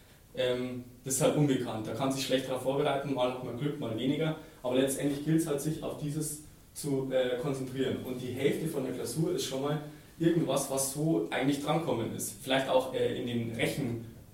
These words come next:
ähm, Klausuren, wo du sagst, so eine Aufgabe ist eigentlich schon mal drangekommen. Ich habe jetzt die Aufgabenstellung, vielleicht sind's irgendwie andere Zahlen, aber es ist im Endeffekt genau das Gleiche. Also das schon mal zum Gedanken,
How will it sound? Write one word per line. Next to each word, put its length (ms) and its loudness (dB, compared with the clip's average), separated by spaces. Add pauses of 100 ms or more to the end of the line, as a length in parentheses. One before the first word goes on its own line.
(140)
ähm, 500 -4
Klausuren, 480 0
wo 60 -2
du 60 -2
sagst, 340 -4 (240)
so 200 -2
eine 120 0
Aufgabe 360 2
ist 160 0
eigentlich 200 0
schon 100 -2
mal 100 -2
drangekommen. 680 -2
Ich 120 -6
habe 120 0
jetzt 200 -2
die 80 -4
Aufgabenstellung, 800 0 (260)
vielleicht 280 2
sind's 180 2
irgendwie 240 2
andere 300 0
Zahlen, 440 2
aber 140 0
es 80 2
ist 80 0
im 80 -4
Endeffekt 360 0
genau 180 0
das 160 -4
Gleiche. 340 -2 (160)
Also 180 2
das 160 2
schon 140 4
mal 100 4
zum 160 0
Gedanken, 680 0